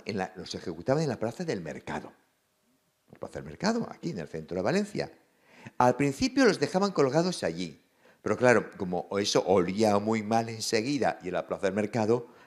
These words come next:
la gente ya no iba a comprar. Y claro, los mercaderes decían que eso no podía ser.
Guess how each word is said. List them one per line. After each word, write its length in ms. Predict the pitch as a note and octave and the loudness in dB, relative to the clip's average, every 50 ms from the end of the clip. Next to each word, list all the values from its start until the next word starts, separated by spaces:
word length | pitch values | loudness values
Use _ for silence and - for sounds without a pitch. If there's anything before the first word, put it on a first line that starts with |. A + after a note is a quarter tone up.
| _ | _
la 100 | - - | -6 -6
gente 300 | - - F2+ - - A#2 | -4 -4 -4 -2 0 2
ya 100 | A2 G#2 | 2 2
no 100 | G2 F#2 | 2 0
iba 160 | F2+ F2 F2+ | 0 0 -2
a 60 | F2+ F2 | -2 -2
comprar. 560 | F2 E2+ E2 - G#2 G2 D#2 - - - _ _ _ _ _ _ _ | -6 -8 -6 -2 0 0 0 -2 -6 -18 _ _ _ _ _ _ _
Y 100 | - A2+ | -4 -2
claro, 320 | F2+ A2 A2+ A2 G2+ - | 2 2 4 4 4 2
los 260 | G#2 G#2 G#2 F#2+ F#2 | 2 2 0 0 0
mercaderes 580 | F2+ F#2+ F#2+ E2+ - F2 F2 F#2+ G#2 A2 A2 G#2 | 0 -2 -2 0 2 2 2 4 4 2 2 2
decían 320 | A#2+ A#2 A#2 A#2 B2 B2 | 0 0 0 -2 -4 -2
que 80 | - G2 | -4 -4
eso 180 | - - A2 G#2+ | -4 -2 -4 -4
no 140 | G2 D#2+ | -4 -6
podía 300 | - C#2+ C#2+ D2+ D2 C#2 | -6 -8 -8 -6 -6 -6
ser. 380 | - - - C#2 - - - _ | -6 -6 -6 -8 -8 -10 -16 _